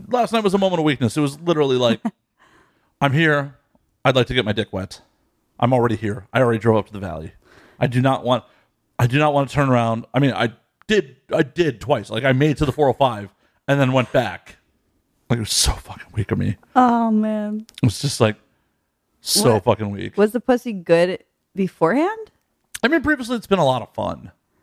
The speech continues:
Speaker 2: Okay, all right. So now I get it. You're like, you're like, "Oh, it might be fun again." But this time was, like, a disappointment along with her being late. Maybe she just, does, does she do drugs? Could that be why?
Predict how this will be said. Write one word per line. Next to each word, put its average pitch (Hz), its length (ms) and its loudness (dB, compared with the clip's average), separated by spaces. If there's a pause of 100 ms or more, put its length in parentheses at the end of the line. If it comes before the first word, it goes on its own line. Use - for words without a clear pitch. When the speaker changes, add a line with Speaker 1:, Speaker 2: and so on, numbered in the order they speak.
(140)
Speaker 2:
Okay, 175 440 0
all 165 160 0
right. 147 260 0
So - 120 -10
now 170 120 4
I 160 120 2
get 147 120 -2
it. 135 220 -4 (100)
You're 165 140 -4
like, 165 160 -6
you're 202 80 -2
like, 233 160 0
"Oh, 190 240 2
it 165 80 -10
might 185 180 -2
be 226 80 -8
fun 226 200 -4
again." 226 260 2
But 156 100 -4
this 180 140 -8
time 180 180 4
was, 160 140 -2
like, 160 200 -2 (160)
a 156 60 0
disappointment 160 800 0
along 151 240 -2
with 165 140 -6
her 165 80 -2
being 151 240 -4
late. 147 240 -6
Maybe 160 180 0
she - 160 -12
just, 208 200 -2 (1040)
does, 170 180 -4 (120)
does 226 140 2
she 190 160 -10
do 180 160 -2
drugs? 170 500 0 (360)
Could - 100 -20
that 175 180 2
be 175 140 -2
why? 175 340 -2